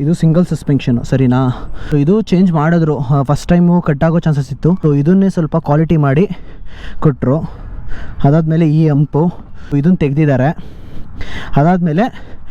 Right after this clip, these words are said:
ಇದು ಸಿಂಗಲ್ ಬರುತ್ತೆ, ಎಲ್ಲ ಈ ಕಡೆನೇ ಇರುತ್ತೆ, ಫೇರಿಂಗ್ ಒಂದೇ ಕಡೆ. ಏನಕ್ಕೆ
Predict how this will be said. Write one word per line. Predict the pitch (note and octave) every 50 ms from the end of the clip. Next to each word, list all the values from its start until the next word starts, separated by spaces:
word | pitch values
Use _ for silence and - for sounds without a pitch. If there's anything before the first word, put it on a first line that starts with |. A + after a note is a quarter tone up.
| - - - - -
ಇದು | E3+ G3+ - -
ಸಿಂಗಲ್ | G3+ G3+ G#3 A3+ A3+ G#3 F3+
ಬರುತ್ತೆ, | F3+ E3 C#3+ - C#3+ C3+ C#3
ಎಲ್ಲ | D3 D#3 E3+ F3+ F3+ G3
ಈ | F#3 -
ಕಡೆನೇ | F#3+ F3 F3+ F3 E3 D#3
ಇರುತ್ತೆ, | C#3+ C3+ A#2 D3+ F3 F3+ -
ಫೇರಿಂಗ್ | - F3 F3 F#3+ F3+ D#3+
ಒಂದೇ | D#3 D#3 F3 E3 -
ಕಡೆ. | C3+ C3 - - - - - - - - - - - - - - D3+ E3
ಏನಕ್ಕೆ | F#3+ G#3+ G3+ - F#3+